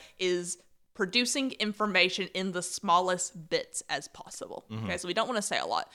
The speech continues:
Speaker 1: Whenever I was reading this finding, it made me think of specifically, uh, nineteen eighty-four by George Orwell, where they had Newspeak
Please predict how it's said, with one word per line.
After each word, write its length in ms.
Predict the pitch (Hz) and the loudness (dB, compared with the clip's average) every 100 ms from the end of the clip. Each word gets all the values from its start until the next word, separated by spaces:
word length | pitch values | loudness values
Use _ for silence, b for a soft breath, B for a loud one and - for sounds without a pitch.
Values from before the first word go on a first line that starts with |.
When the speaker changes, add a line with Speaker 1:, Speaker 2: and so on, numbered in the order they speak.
| B B | B B
Speaker 1:
Whenever 220 | 190 220 | 6 10
I 60 | 233 | 10
was 120 | 190 | 10
reading 220 | 190 202 | 4 4
this 180 | 196 180 | 2 2
finding, 520 | - 170 170 202 220 - - | 6 6 6 2 0 -6 -2
it 120 | 226 | 0
made 220 | 233 247 | 2 0
me 140 | 359 359 | -2 -6
think 480 | - 220 202 - - 180 | -2 0 0 -4 -2 4
of 320 | 180 175 175 | 6 6 2
specifically, 880 | - 185 330 330 285 220 196 185 180 | -4 0 0 0 -4 0 4 4 4
uh, 140 | 180 | 2
nineteen 360 | 180 202 208 214 | 6 4 4 2
eighty-four 540 | 190 180 180 170 160 147 | 2 0 -2 0 0 2
by 160 | 151 | 0
George 380 | 151 165 165 160 - | 0 0 0 -2 -2
Orwell, 540 | 190 190 175 156 156 b b b | 2 2 2 0 -2 b b b
where 140 | 190 190 | 2 6
they 140 | 196 | 6
had 260 | 202 202 175 | 10 8 8
Newspeak 680 | 180 180 175 - 147 - | 2 -2 -2 -4 -8 -10